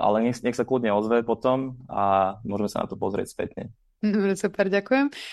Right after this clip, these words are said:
Speaker 2: A Zdenka, e, teda má ďalšiu otázku, ktorá teda nadviazala už na tú T V reklamu, takže, a, o, konkrétne sa pýta na to, že či je vhodná T V reklama pre strojárskú firmu.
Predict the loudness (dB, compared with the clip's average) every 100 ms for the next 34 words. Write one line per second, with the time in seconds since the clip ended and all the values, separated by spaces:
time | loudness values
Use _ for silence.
0 | -4 -2 2 4 4 4 4 4 4 4
1 | 2 2 2 2 4 4 4 2 4 4
2 | 4 -2 2 2 4 4 4 2 2 4
3 | 4 4 2 0 -2 2 4 6 4 2
4 | 2 2 0 0 0 -2 -4 -12 -20 -20
5 | -4 0 2 2 2 0 -4 -4 -2 -2
6 | 0 0 2 2 0 0 -2 0 2 4
7 | 4 2 0 0 2 4 4 4 4 4
8 | 4 4 6 6 4 4 4 4 2 0
9 | 0 0 4 6 6 4 0 -2 -4 2
10 | 4 4 0